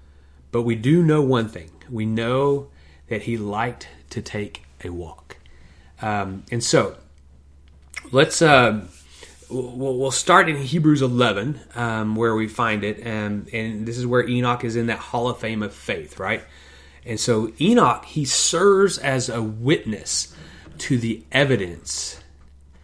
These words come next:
of genuine faith. Um, just as Abel earns God's divine testimony as a righteous man,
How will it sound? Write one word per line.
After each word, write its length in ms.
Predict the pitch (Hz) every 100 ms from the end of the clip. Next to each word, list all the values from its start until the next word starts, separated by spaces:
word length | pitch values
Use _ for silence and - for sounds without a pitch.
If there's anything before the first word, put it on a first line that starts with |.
| - - - -
of 240 | 104 98
genuine 680 | 101 123 127 123 123 120 113
faith. 640 | - - 104 - - - - - - - - -
Um, 260 | 101 104
just 200 | 120 131
as 180 | 131 -
Abel 500 | - 135 147 165 165 -
earns 340 | 143 139 127
God's 380 | 120 113 135 131
divine 800 | 123 117 117 127 131 131 127 123 -
testimony 540 | - 123 - 131 135 127
as 120 | 117
a 60 |
righteous 500 | 110 113 135 139 131
man, 360 | 127 135 143